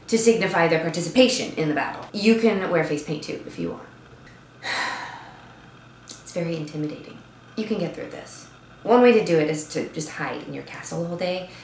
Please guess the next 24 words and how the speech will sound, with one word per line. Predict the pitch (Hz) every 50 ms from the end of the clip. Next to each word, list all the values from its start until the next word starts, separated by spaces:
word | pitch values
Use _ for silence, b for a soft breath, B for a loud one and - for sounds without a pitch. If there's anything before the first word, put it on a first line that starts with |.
| B B B B B B -
but | 277 302
I | -
would | 554 587 571
recommend | 523 494 508 453 415 415 381 339
going | 302 254 233 233 220
out. | 226 226 233 233 226 - -
In | 247 254
addition | 254 254 302 339 349 349 311
to | 277 254
the | 214
sports | 208 - - 165 160 156 156 -
ball, | - 160 156 151 151 160 165
there's | 185 185 185 180 170 175 B B B B B B
a | 190 202
lot | 202 208 220 233
of | 226 -
drinking | 190 190 185 185 190 233 262 269 247 -
and | 190 180 180 165 - -
eating | 226 226 208 190
unhealthy | 175 170 170 170 160 156 160 151
food. | 151 - 254 311 - - - - - -
Mm, | 202 202 196 202
that's | 226 214 220 -
fun. | - 165 156 -